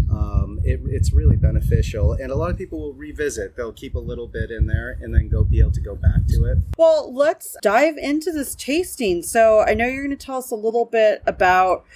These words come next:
Speaker 2: the flight that you've selected today, and then we'll kinda get into the individual wines. So, tell us why you've poured out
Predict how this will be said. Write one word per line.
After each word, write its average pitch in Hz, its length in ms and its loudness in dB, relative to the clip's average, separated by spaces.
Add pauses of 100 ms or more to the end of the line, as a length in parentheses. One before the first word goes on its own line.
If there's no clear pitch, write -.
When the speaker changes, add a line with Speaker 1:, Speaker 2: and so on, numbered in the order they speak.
(200)
Speaker 2:
the 214 80 0
flight 190 460 2
that 202 120 -4
you've 190 240 -8
selected 180 640 -2
today, 165 580 2
and 170 140 0
then 175 180 -4
we'll 175 120 -6
kinda 170 260 -6
get 160 280 2
into 165 360 -6
the 160 180 -2
individual 165 580 -8
wines. 156 560 -6
So, 175 420 2 (640)
tell 302 220 4
us 320 180 0
why 240 280 4
you've 208 360 -6
poured 190 300 2
out 165 320 4